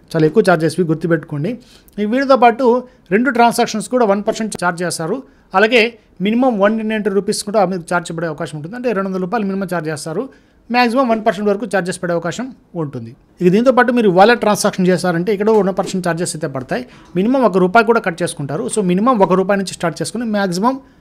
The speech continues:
వన్ పర్సెంట్ వరకు ఈ వాలెట్ ట్రాన్సాక్షన్ కూడా మీకు ఛార్జెస్ పడుతూ ఉంటాయి. ఇక దీంతో పాటు యుటిలిటీ స్పెండ్స్ కూడా వన్ పర్సెంట్ ఛార్జెస్తో మీకు పడుతూ ఉంటాయి. In fact ఇవన్నీ కూడా ప్రతి బ్యాంక్ ఇప్పుడు అప్లై చేస్తుంది, కానీ వీళ్ళు డీటెయిల్గా అయితే చెప్తున్నారు కాబట్టి మీకు చెప్తున్నా భయ్యా. మరి ఇక్కడ యుటిలిటీ బిల్ పేమెంట్స్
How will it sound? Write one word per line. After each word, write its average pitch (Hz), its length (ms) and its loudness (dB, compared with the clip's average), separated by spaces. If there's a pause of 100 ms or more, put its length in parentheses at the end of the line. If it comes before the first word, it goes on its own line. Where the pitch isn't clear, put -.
(240)
వన్ 190 120 4 (120)
పర్సెంట్ 196 280 2
వరకు 185 240 2 (220)
ఈ 185 140 4
వాలెట్ 185 260 4
ట్రాన్సాక్షన్ 170 480 -4
కూడా 170 160 -2
మీకు 165 220 -6
ఛార్జెస్ 175 320 -4
పడుతూ 127 260 -6
ఉంటాయి. 110 220 -10 (200)
ఇక 175 160 2
దీంతో 262 240 8
పాటు 262 240 4
యుటిలిటీ 247 480 -2
స్పెండ్స్ 220 340 -4
కూడా 247 140 4 (140)
వన్ 196 180 -2
పర్సెంట్ 220 280 -6
ఛార్జెస్తో 190 400 -4
మీకు 170 160 -6
పడుతూ 156 240 -8
ఉంటాయి. 180 180 -10 (100)
In 190 140 -10
fact 240 200 -8
ఇవన్నీ 226 400 -8
కూడా 277 140 2 (560)
ప్రతి 208 240 0 (200)
బ్యాంక్ 220 200 2
ఇప్పుడు 196 160 -4
అప్లై 185 240 -2
చేస్తుంది, 180 300 -6
కానీ 233 180 -4
వీళ్ళు 180 200 -2
డీటెయిల్గా 214 320 2
అయితే 202 100 -4 (100)
చెప్తున్నారు 156 380 -4
కాబట్టి 170 260 -2 (240)
మీకు 160 200 -6
చెప్తున్నా 147 360 -6
భయ్యా. 117 160 -12 (200)
మరి 190 120 -4
ఇక్కడ 226 180 0
యుటిలిటీ 269 380 0
బిల్ 233 180 0
పేమెంట్స్ 202 300 0